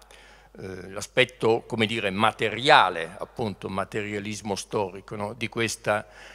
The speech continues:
di questa logica, di questa dialettica va radicalmente criticato e rivisto. Ma dal punto di vista filosofico la dialettica hegeliana rimane per Marx, come per tanti altri,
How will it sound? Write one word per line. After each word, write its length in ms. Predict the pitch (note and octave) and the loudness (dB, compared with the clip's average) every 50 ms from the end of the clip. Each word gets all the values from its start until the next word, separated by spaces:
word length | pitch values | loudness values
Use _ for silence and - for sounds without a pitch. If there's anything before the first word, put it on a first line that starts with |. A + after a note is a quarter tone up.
| - - | -20 -18
di 200 | - - A#2 A2+ | -6 -4 -4 -2
questa 400 | - - D3 C#3+ - - - D3 | 0 0 0 0 0 2 4 6
logica, 480 | B2 C3 C3+ C3+ A#2+ G#2+ G#2+ - - G#2 | 8 10 10 8 8 4 2 0 0 0
di 140 | G2 G#2+ - | 0 -2 -2
questa 320 | - C#3+ B2+ - - A#2 | -2 -2 -2 0 0 0
dialettica 760 | A#2 D3+ C#3 G#2 G2 G2 F#2 - - A2+ G2+ - - A2 G#2 | 4 4 4 4 4 0 -4 -6 -8 -10 -10 -6 -4 -4 -2
va 280 | G#2 G2+ G#2 G#2+ F#2+ - - - - | 2 4 4 4 4 2 -2 -12 -10
radicalmente 1120 | - G#2+ A2+ A2+ A2 - - C3 A2 G2+ G2 G2 F#2+ F2+ F2+ E2 - - G#2 F#2 G2 - - - - _ - F3 - | -6 -4 -2 -2 -2 -2 0 0 0 2 0 -2 -2 -4 -4 -8 -10 -8 -6 -6 -6 -6 -8 -16 -20 _ -20 -20 -14
criticato 800 | - - C3 C3 A#2 - B2 - - G#2+ F2+ D#2+ F2 - - G2+ | -6 -4 -2 -2 -2 -4 -6 -6 -4 -4 -2 -4 -4 -8 -8 -6
e 80 | F#2+ | -6
rivisto. 640 | F#2+ F#2+ F#2 D#2+ E2 E2 - - - - - - - - - _ _ _ _ _ _ - - _ _ _ - | -6 -8 -8 -10 -10 -10 -10 -12 -12 -12 -14 -16 -16 -18 -20 _ _ _ _ _ _ -20 -20 _ _ _ -6
Ma 160 | - A2+ - - | -4 -4 -4 -4
dal 160 | - B2 G#2 | -4 -4 -4
punto 240 | G2+ - B2 A2+ B2 | -4 -4 -6 -4 -4
di 80 | C3 C3+ | -4 -2
vista 300 | C#3+ C3+ - - B2+ G2+ | -4 -4 -4 -2 -4 -4
filosofico 1120 | - - D#3 D3 D3+ C#3 A#2 G2+ A#2+ G#2+ F2 - - - A2+ - - C3+ C3 B2+ - - F#3 D#3 | -4 -4 -2 2 4 4 4 4 2 0 0 -2 -6 -12 -14 -8 -4 -2 -2 -2 -4 -6 -8 -6
la 140 | A#2 A2+ G#2+ | -4 -4 -4
dialettica 800 | G#2+ A2 G#2 A#2 C3 C3 - - - A2+ F#2+ - - G2+ F#2+ F#2 | -2 0 0 0 0 -2 -4 -8 -16 -16 -14 -10 -8 -6 -6 -6
hegeliana 720 | G2 A2 A#2 C3 C3 A#2+ G#2 F#2+ F#2 F2+ F#2 G2 G2+ G2 | -6 -6 -6 -6 -4 -4 -4 -4 -4 -4 -4 -4 -4 -4
rimane 600 | F#2+ A2 A#2+ A2 G2+ G2 F#2 F2+ F#2 F#2 F2+ F#2 - - _ - - - - - _ _ _ _ _ | -4 -4 -4 -2 -2 -2 -2 -4 -4 -6 -8 -10 -12 -16 _ -20 -20 -20 -20 -20 _ _ _ _ _
per 400 | - A#2+ A#2 G#2+ G2 F#2+ G#2 - A#2 | 2 4 4 4 4 2 0 0 0
Marx, 720 | G#2 G#2+ A2+ A2+ G#2 F#2 G2+ - - - - G#2+ E2 D2 - | 0 2 4 4 2 2 -2 -6 -10 -10 -8 -8 -10 -8 -6
come 260 | - B2+ A2 G#2 F#2+ | -6 -4 -2 -4 -4
per 200 | - A2+ F#2 - | -4 -6 -8 -4
tanti 360 | - A#2 G#2+ G#2+ - D#3 C3+ | -4 -2 -2 -2 -2 0 0
altri, 600 | G2+ F2+ F2 F2+ F#2 - - - B2+ G#2 G2+ - | 0 0 -2 -6 -8 -14 -16 -14 -12 -12 -12 -14